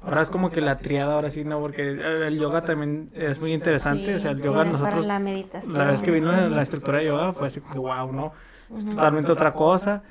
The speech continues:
Speaker 1: y luego, ahora, luego después la psicología, y luego ahora la nutrición, es así como que son cosas bases que, que, pues, lamentablemente lo vemos como última opción ya cuando estamos
Speaker 2: Sí.
Speaker 1: fatales.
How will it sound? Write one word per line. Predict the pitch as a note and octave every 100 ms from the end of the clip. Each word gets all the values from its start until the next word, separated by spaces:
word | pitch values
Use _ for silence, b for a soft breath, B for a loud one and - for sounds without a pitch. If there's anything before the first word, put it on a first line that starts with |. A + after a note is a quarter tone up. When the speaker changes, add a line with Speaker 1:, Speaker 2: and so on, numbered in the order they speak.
| b -
Speaker 1:
y | D3+
luego, | C#3+ C#3
ahora, | C#3+ D3+
luego | E3 D3+ C#3+
después | C#3+ C#3 D3
la |
psicología, | C#3 D3 D3+ C#3 E3+ F3 G3+ G3+ G#3 G#3 F3
y | D3
luego | D3
ahora | D3 E3+
la | E3+
nutrición, | D#3 C#3+ B2+ D3+ E3+ F#3+
es | E3 D3+
así | D3
como | E3+ E3+
que | C#3
son | C#3+
cosas | C#3 D3 E3+ F3 E3+ -
bases | D3+ D3 C#3+ C#3 E3+ E3+
que, | F3 D#3 D3 -
que, | D3+ C#3+ C3+ - _ _ _ -
pues, | C#3 C#3+
lamentablemente | D3+ D3 C#3 C#3+ D3+ E3 D#3+
lo | E3
vemos | D3 D3
como | F3
última | D3+ E3+ E3+
opción | C#3+ - D3 D3+
ya | D3+
cuando | D3+ E3
estamos | D3 D3 C#3+ D#3+
Speaker 2:
Sí. | - G3+ G3 F#3+ F#3 F#3
Speaker 1:
fatales. | C3+ C3 B2+ B2